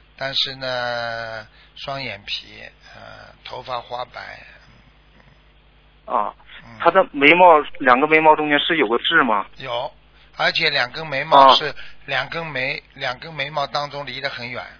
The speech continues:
Speaker 1: 嗯。
Speaker 2: 啊，可能是，是，是。
Speaker 1: 嗯。
Speaker 2: 他现在在哪里呢？
Speaker 1: 他已经在欲界天了。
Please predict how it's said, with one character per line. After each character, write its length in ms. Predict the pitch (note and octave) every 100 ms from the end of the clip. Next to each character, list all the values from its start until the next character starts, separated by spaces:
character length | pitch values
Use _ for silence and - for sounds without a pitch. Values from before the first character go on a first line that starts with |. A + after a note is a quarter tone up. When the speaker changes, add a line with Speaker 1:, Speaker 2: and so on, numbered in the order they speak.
| _ _ _ -
Speaker 1:
嗯。 80 | G#2 F#2+ _ _ _ _ _ _ _ _ _ -
Speaker 2:
啊， 420 | A#2 G#2+ G#2 -
可 160 | - A#2
能 140 | A#2 A#2
是， 240 | - A#2+
是， 140 | A2 G#2
是。 200 | G#2+ -
Speaker 1:
嗯。 80 | B2+ A2+ G#2 - _
Speaker 2:
他 220 | - F#3+
现 140 | G3 F#3
在 100 | E3
在 120 | D3
哪 120 | A#2+ A#2+
里 80 | G2+
呢？ 180 | F#2 F#2 - - - - - - - - _ _
Speaker 1:
他 140 | - D#3
已 40 |
经 140 | C#3+ C#3+
在 420 | C#3+ C#3 C3+ C3
欲 180 | D3 D3
界 200 | C3+ B2
天 260 | - A2+
了。 160 | A2